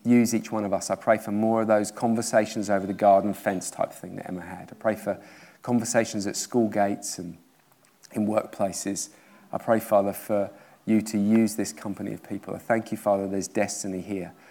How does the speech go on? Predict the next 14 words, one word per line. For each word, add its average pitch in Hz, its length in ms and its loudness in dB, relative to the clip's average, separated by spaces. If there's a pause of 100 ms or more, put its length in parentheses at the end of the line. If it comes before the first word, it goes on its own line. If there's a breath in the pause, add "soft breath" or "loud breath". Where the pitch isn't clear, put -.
(120 loud breath)
You 113 140 0
know 110 360 4
our 101 220 4
address. - 600 -2 (200)
You 101 100 -2
know 110 280 4
where 107 180 4
we 101 140 2
live. 98 400 -2 (400 soft breath)
And 98 120 -2
you 98 60 0
put 110 200 -2
us 107 160 -2
here 95 340 -4